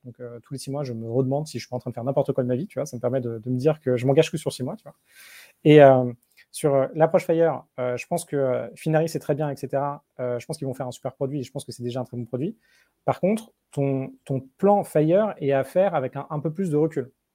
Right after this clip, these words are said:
Donc, c'est de te dire, euh, tu vois, par exemple, cette année, si j'économise cinquante pour cent de ce que je gagne, à la fin de l'année, et si les marchés marchent bien, je devrais arriver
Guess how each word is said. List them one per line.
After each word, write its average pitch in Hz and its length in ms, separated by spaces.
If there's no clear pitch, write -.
Donc, 135 180
c'est 156 120
de 156 40
te 156 60
dire, 156 440
euh, 127 240
tu - 80
vois, 180 140
par 143 120
exemple, 147 460
cette - 240
année, 160 400
si - 260
j'économise 175 760
cinquante 175 320
pour 156 140
cent 165 80
de 147 40
ce 151 60
que 139 80
je 123 100
gagne, 165 360
à 156 100
la 156 80
fin 156 160
de 156 40
l'année, 160 260
et 143 40
si 135 140
les 135 80
marchés 135 240
marchent 127 240
bien, 160 320
je 131 120
devrais 147 280
arriver 131 420